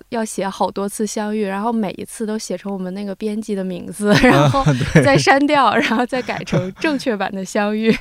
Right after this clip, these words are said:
Speaker 2: <laughs> 我也是这几天就是写我们这期节目的一些梳理的提纲啊，什么也是，每次打相遇就打出来我们那个同事，就是那个可以吃的相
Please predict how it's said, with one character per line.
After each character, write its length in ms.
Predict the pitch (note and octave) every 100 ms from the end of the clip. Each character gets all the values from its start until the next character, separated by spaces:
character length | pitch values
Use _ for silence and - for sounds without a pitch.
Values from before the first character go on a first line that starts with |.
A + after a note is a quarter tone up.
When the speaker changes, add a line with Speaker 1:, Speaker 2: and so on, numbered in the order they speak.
| -
Speaker 2:
<laughs> 160 | -
我 100 | B2+
也 140 | E3 D#3
是 140 | C3+
这 160 | B2 D#3+
几 120 | A#2+
天 240 | G#2+ C#3
就 120 | C3+ C3+
是 80 |
写 320 | B2+ - A#2 G#2+
我 140 | A2
们 220 | G#2 A2+ A#2+
这 140 | D3+
期 160 | B2+ C3
节 160 | A2+ A2
目 120 | B2+
的 80 | A2+
一 120 | A2
些 180 | - A#2
梳 220 | - C#3
理 100 | B2
的 100 | G#2
提 220 | - A#2+
纲 180 | C3 C#3+
啊， 180 | C3 A#2
什 140 | A2+
么 120 | A2
也 160 | A2 G2+
是， 100 | A2+
每 160 | B2
次 160 | A#2 G#3+
打 180 | E3 A2
相 200 | - D#3+
遇 80 | C3+
就 140 | C3
打 160 | B2 A2
出 100 | C3+
来 60 |
我 80 | A#2
们 80 | G#2
那 80 | B2+
个 80 |
同 260 | A2+ - G#2
事， 220 | A2 C3
就 100 | A#2
是 60 | A#2
那 100 | A#2
个 80 | A2
可 140 | D3+
以 80 | C#3
吃 300 | - - F#3+
的 100 | D3+
相 320 | - - C#3+